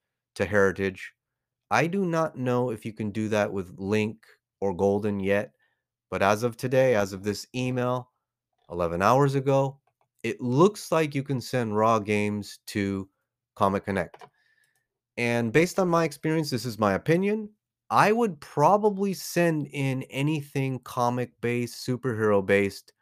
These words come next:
maybe even movie-based to Comic Connect for C G C if you just want a hands-off process. So you basically just send, clean up the raw game, send it in, and, and forget about it.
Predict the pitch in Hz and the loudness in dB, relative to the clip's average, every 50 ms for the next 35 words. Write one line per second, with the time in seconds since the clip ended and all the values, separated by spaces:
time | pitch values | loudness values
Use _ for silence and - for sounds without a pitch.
0 | _ _ _ _ _ _ _ - 101 113 139 151 165 165 165 156 156 147 139 139 | _ _ _ _ _ _ _ -2 0 0 2 2 2 2 2 2 2 2 4 4
1 | 147 160 180 160 156 135 104 92 101 92 92 90 92 - - - - _ _ _ | 6 4 4 4 2 0 2 2 2 2 2 0 -2 -6 -12 -16 -20 _ _ _
2 | _ _ _ _ _ _ _ _ _ _ _ - - 127 120 117 117 113 117 117 | _ _ _ _ _ _ _ _ _ _ _ -4 -2 0 2 2 2 2 0 -4
3 | 110 - _ _ _ _ _ _ _ _ _ _ _ _ _ _ - 120 117 110 | -6 -12 _ _ _ _ _ _ _ _ _ _ _ _ _ _ 0 0 2 2
4 | 113 110 110 - 117 107 104 101 104 101 - _ - - _ _ _ _ _ _ | 0 -4 -4 -4 -2 0 2 2 0 0 -4 _ -20 -20 _ _ _ _ _ _
5 | _ _ _ _ _ - - 117 110 113 120 123 - - 127 120 113 104 113 107 | _ _ _ _ _ -8 0 4 4 6 4 4 2 -2 -2 -2 -2 -2 -4 -4
6 | 101 - - - 101 95 95 95 92 87 - _ _ _ _ _ _ _ _ _ | -4 -6 -6 -6 -4 -4 -4 -4 -6 -10 -14 _ _ _ _ _ _ _ _ _
7 | _ 110 104 101 - 110 120 123 120 123 110 - - 110 101 101 98 95 90 98 | _ -6 -6 -6 -2 2 2 2 2 0 -2 -2 -2 0 0 0 0 -2 -2 -2
8 | 101 98 98 92 82 98 90 85 - _ 104 90 82 80 - - 73 - - - | -2 -2 -2 -2 0 0 0 0 -2 _ -2 -2 -2 -2 -6 -14 -16 -16 -20 -20
9 | - - _ _ _ - - 98 95 92 98 92 107 101 101 98 - 98 90 101 | -20 -20 _ _ _ -14 -10 -10 -6 -6 -6 -2 0 0 0 -2 -6 -8 -6 -6
10 | 95 87 95 87 - - - - 107 107 113 113 - - - _ - - 143 139 | -4 -4 -4 -6 -6 -6 -2 -2 -2 -2 -2 -6 -12 -20 -20 _ -4 0 2 4
11 | 139 135 135 127 - - 120 113 120 113 117 113 104 110 107 110 107 104 104 - | 6 6 4 2 2 -2 2 4 6 6 6 4 4 2 2 2 0 -2 -6 -4
12 | - 113 110 107 104 98 104 101 101 95 90 90 92 92 - 92 95 90 - 101 | -4 -4 -2 -2 -2 0 0 0 0 -2 -4 -6 -6 -8 -8 -8 -8 -6 -6 -4
13 | 90 95 95 87 82 82 80 78 78 87 87 - | 0 0 0 0 0 -2 -4 -4 -4 -6 -10 -12